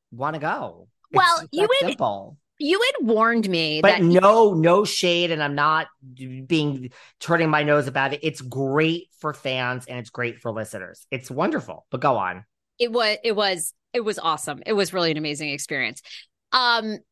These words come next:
Speaker 2: but you had warned me that the lines were insane for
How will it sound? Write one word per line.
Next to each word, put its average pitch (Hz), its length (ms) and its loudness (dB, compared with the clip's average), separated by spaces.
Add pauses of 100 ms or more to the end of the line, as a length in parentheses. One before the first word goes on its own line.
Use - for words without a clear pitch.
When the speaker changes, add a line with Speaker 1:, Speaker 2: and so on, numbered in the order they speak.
(120)
Speaker 2:
but 254 240 -2
you 330 140 2
had 277 80 0
warned 294 480 0
me 170 420 -2
that 196 340 0
the 214 120 -2
lines 196 580 -2 (100)
were 185 460 2
insane 175 680 -4 (100)
for 196 520 4